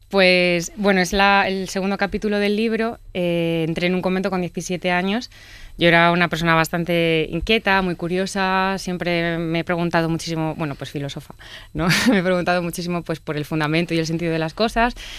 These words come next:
Em, y en ese momento, pues, yo lo encontré en la religión. Y con diecisiete años entré en un convento de clausura donde estuve cinco, casi seis años como monja de clausura.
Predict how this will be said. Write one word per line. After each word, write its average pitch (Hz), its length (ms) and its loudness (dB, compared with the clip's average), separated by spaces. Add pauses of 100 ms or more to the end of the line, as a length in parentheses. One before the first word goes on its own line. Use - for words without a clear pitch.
(580)
Em, 175 1000 4
y 175 140 2
en 175 80 6
ese 175 200 0
momento, 180 400 0
pues, 170 140 -2
yo 165 100 0
lo 165 80 0
encontré 170 440 -2
en 165 80 -2
la 151 220 0
religión. 180 520 -4 (880)
Y 214 220 6
con 190 140 2
diecisiete 185 460 2
años 196 300 4
entré 180 440 2
en 180 80 2
un 180 60 -2
convento 185 280 0
de 180 120 2
clausura 208 440 0
donde 180 240 -2
estuve 175 640 0 (220)
cinco, 165 480 -4
casi 170 200 -4
seis 160 240 -4
años 151 440 -6
como 156 340 -4
monja 143 260 -6
de 139 80 -4
clausura. 139 500 -6